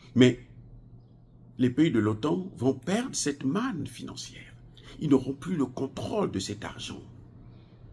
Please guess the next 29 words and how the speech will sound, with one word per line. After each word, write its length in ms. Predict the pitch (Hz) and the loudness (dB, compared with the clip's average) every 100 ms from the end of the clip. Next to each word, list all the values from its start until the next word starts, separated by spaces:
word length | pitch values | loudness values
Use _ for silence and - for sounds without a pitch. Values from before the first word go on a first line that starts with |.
| - - - - - - - - - - - - - | -20 -20 -20 -20 -20 -20 -20 -20 -20 -20 -20 -12 -4
Parce 180 | 131 - | -2 0
qu'ils 240 | 202 196 | 4 8
ont 60 | 190 | 6
le 100 | 147 | 6
contrôle 500 | 139 135 - 214 - | 2 0 2 2 4
quand 260 | 175 165 | 4 4
on 60 | 120 | 4
échange 460 | 113 - 185 185 - | 2 2 2 2 2
avec 260 | 127 117 156 | 0 2 2
leur 180 | 143 120 | 2 6
monnaie, 360 | 131 214 285 - - - - - - - - | 6 4 2 -2 -20 -20 -20 -20 -20 -8 -2
en 100 | 113 | 2
dollars 400 | 117 147 185 147 | 4 4 4 2
ou 60 | |
en 80 | 117 | 2
euros. 380 | 131 165 247 277 - | 4 2 0 -2 -2
Là, 220 | - 226 294 | 4 6 6
ils 180 | 156 170 | 4 4
ont 60 | |
le 80 | 139 | 2
contrôle. 580 | 127 160 - 269 320 262 - - | 2 -2 -2 -2 -2 -4 -12 -2
Et 140 | - 160 | 8 10
là, 180 | 220 247 | 10 8
ils 140 | 170 | 6
peuvent 220 | 180 165 | 4 4
mettre 240 | 151 151 123 | 2 2 4
la 100 | 127 | 6
main 140 | 143 | 6
dessus. 560 | 139 202 - 339 359 | 6 4 4 2 2